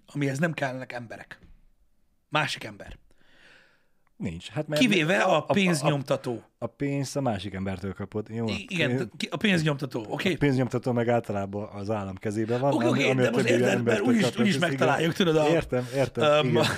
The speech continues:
Speaker 2: igen.
Speaker 1: a, a, a kákán a csomót, öm, a,
Speaker 2: Igen.
Speaker 1: a, a, a pénznyomtató ember.
Speaker 2: Ha, ha elmész, nem tudom, aranyat bányászni, akkor is embereknek adod el az aranyadat.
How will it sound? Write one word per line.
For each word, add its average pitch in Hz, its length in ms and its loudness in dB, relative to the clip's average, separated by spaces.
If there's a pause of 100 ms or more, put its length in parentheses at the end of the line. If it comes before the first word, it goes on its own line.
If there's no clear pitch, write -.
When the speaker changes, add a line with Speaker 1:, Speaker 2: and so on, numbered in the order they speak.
(260)
Speaker 2:
igen. 131 220 0
Speaker 1:
a, 147 260 0
a, - 140 -2
a 151 40 -2
kákán 175 440 0
a 151 80 2
csomót, 190 460 0 (280)
öm, 180 300 0 (480)
a, - 140 2
Speaker 2:
Igen. 143 260 0
Speaker 1:
a, 196 320 -4
a, 190 80 2
a 190 60 2
pénznyomtató 147 720 -2
ember. 123 240 -4
Speaker 2:
Ha, 151 80 -2 (160)
ha 131 80 2
elmész, 120 520 -2 (680)
nem 113 140 -12
tudom, 95 260 -16 (100)
aranyat 98 480 -8
bányászni, 117 640 -8 (100)
akkor 95 300 -16
is 90 140 -16
embereknek 95 540 -10
adod 98 220 -10
el 104 100 -8
az 104 140 -10
aranyadat. 107 420 -10